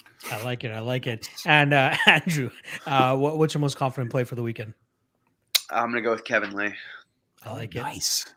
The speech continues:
Speaker 1: Beautiful, beautiful. I love that type
Speaker 3: Nice.
Speaker 1: of confidence, especially with a guy that's around that minus one fifty range. Uh, I guess the most important question before we sign off here,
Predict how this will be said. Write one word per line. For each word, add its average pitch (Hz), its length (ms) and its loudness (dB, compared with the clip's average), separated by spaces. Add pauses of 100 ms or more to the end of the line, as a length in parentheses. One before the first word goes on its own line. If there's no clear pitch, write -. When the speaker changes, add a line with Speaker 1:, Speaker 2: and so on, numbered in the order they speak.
(180)
Speaker 1:
Beautiful, 123 380 -4
beautiful. 123 320 -4
I - 20 0
love 127 200 0
that 123 100 2
type 110 80 -6
Speaker 3:
Nice. 123 120 -2
Speaker 1:
of 123 60 -6
confidence, 131 460 -6
especially 135 360 -6
with 120 140 -6
a 123 60 -10
guy 120 240 -2
that's 117 180 -8
around 117 160 -6
that 117 140 -4
minus 117 240 -4
one 123 100 -4
fifty 123 280 -6
range. 123 340 -2 (340)
Uh, 165 360 12 (220)
I 170 120 6
guess 269 260 8
the 269 160 4
most 233 280 10
important 202 500 2
question 202 340 4
before 170 220 2
we 175 100 6
sign 165 300 2
off 180 200 2
here, 127 380 0